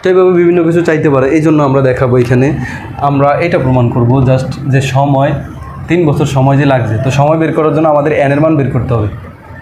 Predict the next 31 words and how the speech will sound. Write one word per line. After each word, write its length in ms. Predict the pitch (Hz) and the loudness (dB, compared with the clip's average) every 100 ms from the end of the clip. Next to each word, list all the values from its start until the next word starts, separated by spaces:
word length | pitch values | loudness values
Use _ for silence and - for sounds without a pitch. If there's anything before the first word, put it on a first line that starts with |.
| - - - - - | -20 -20 -20 -14 -4
আমাদের 220 | 139 139 165 - 135 | 0 0 -2 -4 -4
এন 80 | 135 | 0
এর 40 | 147 | 0
মান 80 | 165 | 2
বের 100 | 143 | 0
করতে 140 | 143 131 | 0 0
হবে। 80 | 139 | 2
এই 40 | |
জন্য 100 | 147 147 | 2 2
আমরা 120 | 151 139 | 0 0
এনটাকে 320 | 127 139 139 175 | 0 -2 0 0
এই 60 | 175 | 0
পাশে 180 | 151 139 | 0 2
নিয়ে 140 | 156 156 | 2 2
আসবো। 220 | 117 101 - - - - | 0 -2 -8 -10 -16 -10
তো 40 | 160 | -2
এই 40 | 175 | 0
পাশে 140 | 160 | 0
নিয়ে 120 | 165 180 | 0 0
আসার 160 | 165 151 | 0 0
জন্য 120 | 151 147 | 0 0
আমরা 120 | 147 147 | 0 -2
পুরা 280 | 175 175 170 170 170 - - - - - 147 | -2 0 2 0 -2 -6 -16 -18 -20 -8 -4
পার্টটাকে 440 | 143 143 143 143 147 | -2 -2 -2 0 2
ঘুরে 200 | 127 135 139 135 | 2 2 2 2
দেই, 140 | 135 147 139 | 2 0 -2
পি 140 | 147 143 160 170 - 139 131 | 0 2 2 0 -2 0 0
আর 140 | 143 - - 139 | -2 -4 -4 0
এন 80 | 123 - - - - - - - - - - - | 0 -2 -6 -12 -18 -20 -20 -20 -20 -18 -20 -12
সমান 220 | - 131 127 | -4 -2 0
সমান 200 | 139 147 | 0 0